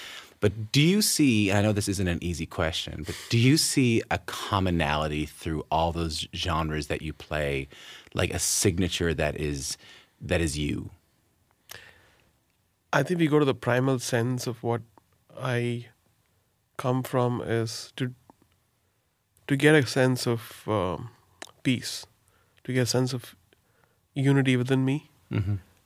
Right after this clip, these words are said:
Speaker 2: And whether it's a rhythm section or whether programming rhythm or a melody or a repetition of a chant, or there is a sense of, uh, meditation or spirituality which is within me, which comes out, whether, even if it's a fun song. <laughs>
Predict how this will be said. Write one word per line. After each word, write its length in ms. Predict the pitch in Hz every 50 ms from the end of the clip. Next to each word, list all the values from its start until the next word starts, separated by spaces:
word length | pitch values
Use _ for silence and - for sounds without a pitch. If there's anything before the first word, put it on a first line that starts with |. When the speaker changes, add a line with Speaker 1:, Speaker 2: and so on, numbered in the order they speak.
| _ - -
Speaker 2:
And 120 | 127 123
whether 120 | 127 127 131
it's 120 | 123 -
a 60 | 127 113
rhythm 260 | 123 135 151 151 147
section 420 | 143 147 147 - - - 143 139 127
or 140 | 120 117
whether 340 | 113 120 117 120 113 113 113
programming 520 | 117 - - - 123 127 123 117 123 123 127
rhythm 320 | 127 135 147 151 143 135
or 120 | 123 117
a 40 | 117
melody 480 | 117 123 127 131 127 127 139 139 135 127
or 200 | 120 117 120 117 - _ _ _ _ _ _ _ _ _ _ _ -
a 60 | -
repetition 500 | 127 131 127 - 135 135 127 - - 127
of 140 | 127 117 -
a 40 | 117
chant, 520 | - - 156 147 147 147 143 143 135 -
or 220 | 117 117 117 117 113 - _ _ _ _ _ _ _ _ _ _ _ _ _ _ _ _ _ _ _ _ -
there 180 | - 139 139 143
is 120 | 151 147
a 60 | 147 135
sense 380 | - 143 139 139 139 - -
of, 300 | 139 131 120 - - - -
uh, 280 | 123 120 120 - - - - - _ _ _ _ - -
meditation 760 | 127 131 131 131 131 - 147 147 135 - 131 120 117 120 117 - _ _ _ _ _ _ - - - _ _ _ _ _ _ -
or 100 | 120 120
spirituality 640 | 110 - 131 123 - - - 135 131 127 127 127 123
which 180 | 123 120 -
is 320 | 127 120 - - - - - _ _ _ _ _ _ _ _ _ _ _ _ _ _ _ _ _ _ _ _ -
within 340 | - - 135 131 139 131 127
me, 140 | 143 147 139
which 180 | 127 123 -
comes 260 | - 120 120 117 117
out, 120 | 117 113 113
whether, 180 | 123 127 131
even 180 | 135 131 131 139
if 80 | 131 127
it's 80 | 127 120
a 40 |
fun 240 | 107 - 131 123 123 117
song. 200 | - - 123 107
<laughs> 60 | -